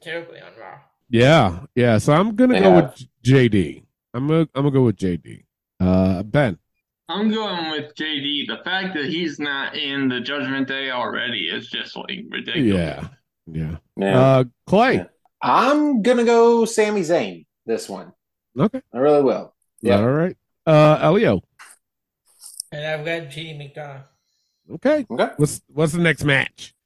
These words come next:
Speaker 1: The next match, singles match for the W W E Women's Championship: Io Sky versus Bianca Belair.
Speaker 2: Now, you see, this one is, this one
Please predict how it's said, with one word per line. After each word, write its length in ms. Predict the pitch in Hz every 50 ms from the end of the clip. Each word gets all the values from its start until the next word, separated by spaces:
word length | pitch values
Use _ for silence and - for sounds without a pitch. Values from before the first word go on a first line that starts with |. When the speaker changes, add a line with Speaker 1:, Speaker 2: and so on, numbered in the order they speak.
| _ _ _ _ _ -
Speaker 1:
The 60 | 175
next 280 | 196 202 185 - - 226
match, 420 | 233 226 247 247 220 - - -
singles 540 | - - - - 220 220 220 226 208 214 214
match 300 | 202 196 190 185 - -
for 160 | - - 180 175
the 400 | 165 180 175 175 175 170 170 _ _ _ -
W 300 | 190 185 185 196 196 180
W 200 | 190 180 185 170
E 240 | 175 190 185 170 165
Women's 440 | 170 185 180 190 185 175 170 151 -
Championship: 640 | - 196 185 185 175 185 180 165 - 180 175 - _ _ 220
Io 200 | 226 226 220 208
Sky 760 | 180 - - - - 196 190 196 190 190 190 190 185 180 - _ _ _ _ _ _ _ _ _ _ _
versus 520 | 185 175 190 202 185 - - 202 180 165
Bianca 340 | - - 185 180 - - 185
Belair. 520 | 175 170 180 170 165 165 151 131 - - _ _ _ _ _ _ _ -
Speaker 2:
Now, 160 | - 131 143
you 160 | 151 147 147
see, 400 | - - 208 220 220 220 202 139 -
this 260 | - 123 190 190 - -
one 180 | 247 247 240
is, 240 | 247 214 180 151 123 _
this 280 | 127 131 185 226 226 -
one 340 | 240 240 240 240 226 196 160